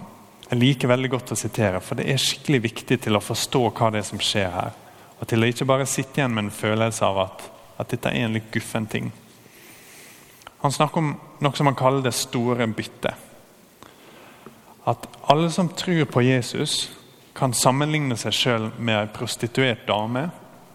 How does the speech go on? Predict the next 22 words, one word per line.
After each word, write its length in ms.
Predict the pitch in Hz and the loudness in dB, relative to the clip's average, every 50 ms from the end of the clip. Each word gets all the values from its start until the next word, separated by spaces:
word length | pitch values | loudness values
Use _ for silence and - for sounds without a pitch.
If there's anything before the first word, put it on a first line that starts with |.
| - - - - - - | -20 -20 -20 -14 -8 -4
som 240 | - 135 120 113 | 0 2 2 2
blir 160 | 110 117 117 120 | 2 0 2 2
gift 320 | 135 131 - - - - | 2 2 0 -2 -6 -2
med 140 | 117 98 90 | -2 -2 -2
en 100 | 92 - | -2 -2
konge. 380 | - 101 101 107 110 104 104 - - - - - - - - - - - - | -2 -2 0 0 -2 -2 -4 -6 -12 -20 -20 -20 -20 -20 -20 -20 -20 -20 -12
Så 80 | - - | -4 -4
dette 220 | 117 110 - 135 | -4 0 2 2
er 100 | 123 117 | 2 2
illustrasjonen 640 | 107 107 107 - - 110 - - 131 117 104 98 95 | 0 -2 -4 -4 -4 -2 -2 0 2 2 0 0 -2
til 100 | 101 101 | -2 -2
Martin 300 | 101 92 - - 101 98 | -2 -4 -4 -4 -2 -2
Luther. 320 | 104 104 - - - 123 117 - - - - - - - - - - - - - - - - - | -2 -2 -4 -6 -8 -8 -8 -12 -18 -20 -20 -20 -20 -20 -20 -20 -20 -20 -20 -20 -20 -20 -12 -2
Der 100 | - 147 | 0 0
han 80 | 143 | 2
sier 140 | 131 - 147 | 2 2 0
at 80 | 127 - | 0 0
hvis 140 | 190 208 - | -2 -2 -2
du 80 | - - | -2 -4
tenker 400 | - - 156 160 175 - - - | 0 0 0 0 0 -4 -6 -4
på 160 | - - - | -4 -4 -4
det, 80 | - | -4